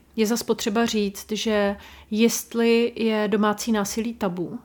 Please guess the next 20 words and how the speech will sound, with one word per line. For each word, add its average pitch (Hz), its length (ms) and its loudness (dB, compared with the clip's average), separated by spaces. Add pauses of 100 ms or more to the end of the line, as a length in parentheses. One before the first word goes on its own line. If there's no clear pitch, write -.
(240)
tak, 196 480 0
eh, 190 420 0 (240)
domácí 233 380 2
násilí 226 380 2
na 170 80 0
mužích 202 580 0
je 185 100 -2
extra 202 380 -4
tabu. 170 300 -4 (400)
Jo, 202 260 4
že 226 220 0
ti 233 180 -2
muži 220 260 4
o 202 40 4
tom 214 180 0
vlastně 208 320 0
nemluví 202 460 2
téměř 202 440 0
vůbec, 175 440 -6
ať, - 180 -6